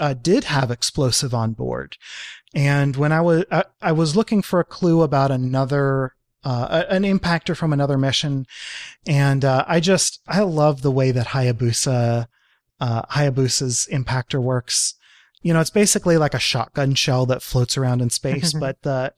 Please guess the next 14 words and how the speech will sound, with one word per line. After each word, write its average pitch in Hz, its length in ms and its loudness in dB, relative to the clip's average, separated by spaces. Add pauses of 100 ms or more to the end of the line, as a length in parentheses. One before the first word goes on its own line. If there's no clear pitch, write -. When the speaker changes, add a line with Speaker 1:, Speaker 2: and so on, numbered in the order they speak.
Speaker 1:
impactor 160 800 -2 (100)
is 139 320 0
a 123 60 -6
copper 160 500 -4
disc 127 540 -2 (140)
that 135 320 -4 (220)
kinda 175 280 0
sits - 300 0
on 151 180 2
top 151 500 -2 (640)
of 127 580 0 (100)
a 127 120 -2 (100)
chamber, 156 720 2
a, 151 180 0